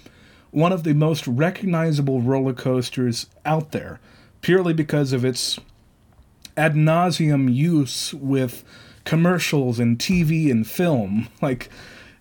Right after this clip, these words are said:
I've seen the West Coaster, which is a particularly small roller coaster. It doesn't have any big drops or anything,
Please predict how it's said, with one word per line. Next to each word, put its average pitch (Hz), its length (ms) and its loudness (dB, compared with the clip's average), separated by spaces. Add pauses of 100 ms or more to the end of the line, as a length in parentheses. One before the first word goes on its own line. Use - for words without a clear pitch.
(140)
I've 180 280 2
seen 160 480 2
the 143 80 0
West 156 360 0
Coaster, 131 440 0
which 143 220 0
is 139 160 0
a 151 140 2 (160)
particularly 214 880 0
small 175 560 0
roller 143 300 2
coaster. 131 600 -2
It 135 240 -2
doesn't 190 240 0
have 180 380 -2
any 165 140 0
big 147 240 -2
drops 131 440 -2
or 120 80 -2
anything, 113 560 0